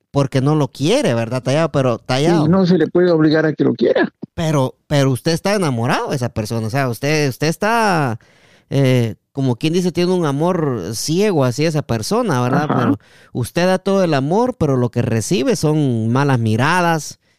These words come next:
Speaker 1: eh,
Speaker 2: Sí, ajá.
Speaker 1: eh, malas palabras, eh, regaños, eh,
Speaker 2: Sí.
Speaker 1: humillaciones.
Speaker 2: Yo creo que ahí, yo creo que ahí está correcta la moraleja, que ahí en ese caso lo que uno tiene que hacer es darse su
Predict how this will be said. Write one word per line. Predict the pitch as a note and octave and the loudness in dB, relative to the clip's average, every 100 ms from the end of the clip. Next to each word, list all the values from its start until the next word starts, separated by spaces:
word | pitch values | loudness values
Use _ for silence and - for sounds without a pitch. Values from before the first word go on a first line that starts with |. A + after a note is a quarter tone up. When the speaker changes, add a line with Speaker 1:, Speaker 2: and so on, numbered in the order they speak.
| _ - | _ -4
Speaker 1:
eh, | B2+ A#2 A2 G2 | -2 0 -2 -2
Speaker 2:
Sí, | - - | -2 -2
ajá. | A#2+ - D#3+ E3 | -2 -4 -4 -6
Speaker 1:
eh, | - B2+ A#2 A2+ | -4 0 0 0
malas | A#2+ C3+ B2+ B2 | 0 0 -2 -2
palabras, | A2+ A2 C#3 F3+ F3+ E3+ E3 - - - | -4 -2 0 0 0 -2 -6 -10 -18 -8
eh, | A2 A2 | -4 -2
regaños, | A#2+ A#2 A2+ C3+ F#3 E3+ E3 D#3+ - _ - | 0 0 0 -2 0 0 0 -2 -8 _ -10
eh, | B2 B2+ A#2+ A2+ G#2+ F#2+ | -4 -2 -2 -2 -4 -4
Speaker 2:
Sí. | - D#3 D#3 C#3+ - | -4 -2 -6 -6 -2
Speaker 1:
humillaciones. | D#3 D3 B2+ A2 - C3+ G3+ G#3+ G#3+ | 2 2 2 0 0 0 2 2 2
Speaker 2:
Yo | |
creo | D#4+ C#4 C4 | 2 0 2
que | F#3+ | 2
ahí, | A#3+ G#3+ G3 | 2 4 4
yo | A3+ | 4
creo | B3 B3 | 2 2
que | A#3+ | 2
ahí | C4 | 0
está | G4 | 0
correcta | - A3 G3+ - E3+ | 2 2 2 2 4
la | |
moraleja, | B2+ G#2+ G#2+ D3 E3+ D#3 | 4 4 2 0 -2 0
que | C#3+ A#2 | 0 2
ahí | D#3 | 2
en | F3 | 2
ese | G#3+ G#3 | 2 0
caso | A#3 B3+ G3 | -2 0 0
lo | |
que | F3+ | 2
uno | G#3+ A3 | 2 2
tiene | A3 A3 | 0 0
que | G#3+ | 0
hacer | F4 F4 | 0 0
es | B3 | 0
darse | D3 - D3 | 0 -2 -4
su | - | -4